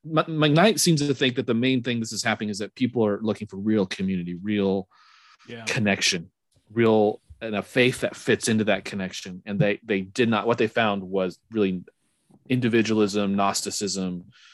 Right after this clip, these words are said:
Speaker 1: where faith and praxis have been divided in our churches. Um, I don't know what that, that, so that, that's why I always kinda wanna, like, wh-, wh-, what, what is happening here? I can, I can see a million reasons, and you hear a lot of reasons,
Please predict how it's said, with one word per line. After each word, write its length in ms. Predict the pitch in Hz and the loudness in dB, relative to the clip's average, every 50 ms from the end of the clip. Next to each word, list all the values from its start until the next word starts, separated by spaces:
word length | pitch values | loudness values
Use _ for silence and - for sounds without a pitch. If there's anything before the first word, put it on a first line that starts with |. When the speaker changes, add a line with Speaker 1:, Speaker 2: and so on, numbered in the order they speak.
| - - - - _ _ _ _ _ _ _ - | -20 -20 -20 -20 _ _ _ _ _ _ _ -2
Speaker 1:
where 280 | 113 110 101 98 92 87 | 2 2 4 4 2 0
faith 640 | - - - - - - 120 113 113 110 110 - | -2 -10 -20 -14 -2 2 4 4 4 4 2 0
and 120 | 107 92 90 | -6 -8 -6
praxis 480 | - - 104 101 95 - - 92 - | -4 0 0 0 0 -2 -4 -6 -6
have 100 | - 85 | -8 -8
been 140 | - 92 87 | -8 -8 -8
divided 680 | 82 87 82 92 90 87 87 85 82 80 78 80 87 - - | -10 -10 -6 -2 -2 0 0 0 -2 -4 -6 -8 -12 -16 -14
in 80 | 90 | -12
our 120 | 78 76 73 | -12 -10 -10
churches. 640 | - - 101 87 - - 80 80 - - - - _ _ _ _ _ _ - - _ _ - _ _ _ _ _ _ - | -8 -6 -6 -6 -6 -8 -12 -12 -12 -14 -18 -18 _ _ _ _ _ _ -20 -20 _ _ -20 _ _ _ _ _ _ -4
Um, 460 | 117 107 98 92 90 85 85 87 104 - _ _ _ _ _ - - | -2 0 0 0 -2 -4 -8 -12 -16 -20 _ _ _ _ _ -4 0
I 60 | 139 | 2
don't 80 | 156 156 | 4 4
know 100 | 135 120 | 6 6
what 200 | 120 123 135 147 | 6 6 4 4
that, 160 | 139 - 143 | 2 2 4
that, 160 | 165 160 - - - | 2 2 2 0 -8
so 180 | - - 165 151 | -2 2 2 2
that, 340 | 135 127 139 151 202 202 - - 131 - - | 2 0 0 2 2 2 2 0 -12 -6 -2
that's 200 | 185 190 190 - | 0 0 2 4
why 220 | 156 160 175 160 - | 4 6 6 4 4
I 100 | 135 170 | 4 4
always 180 | 190 196 160 - | 6 6 4 4
kinda 180 | - 135 127 | 0 -4 -4
wanna, 160 | 123 120 117 117 | -4 -4 -6 -8
like, 240 | 98 101 104 98 - | -10 -10 -12 -10 -8
wh-, 180 | 127 135 - | -8 -8 -6
wh-, 200 | 131 135 - - | -6 -6 -6 0
what, 200 | 127 139 135 - | 2 2 2 2
what 200 | 131 127 165 190 | 4 4 4 4
is 100 | 202 - | 4 4
happening 340 | - 139 120 104 107 104 95 | 2 2 0 0 0 -4 -4
here? 100 | 104 104 | -4 -4
I 20 | |
can, 140 | 104 - 147 - | -4 -4 -4 -2
I 80 | - | 2
can 120 | - 190 156 | 4 4 4
see 180 | - - 240 | 6 6 6
a 40 | 175 | 6
million 380 | 131 143 160 156 139 120 113 113 | 6 6 6 8 6 6 4 4
reasons, 420 | 135 160 151 123 107 98 101 107 | 4 4 2 2 0 -2 -6 -6
and 80 | 120 127 | -6 -6
you 100 | 120 117 | -6 -6
hear 420 | 120 175 190 165 143 123 110 - - | 0 4 4 6 6 6 4 2 0
a 40 | 107 | 0
lot 160 | 110 110 104 | 2 2 2
of 80 | 104 | 2
reasons, 600 | 101 107 107 101 98 98 92 95 95 98 - - | 2 0 0 0 -2 -4 -6 -6 -6 -8 -10 -14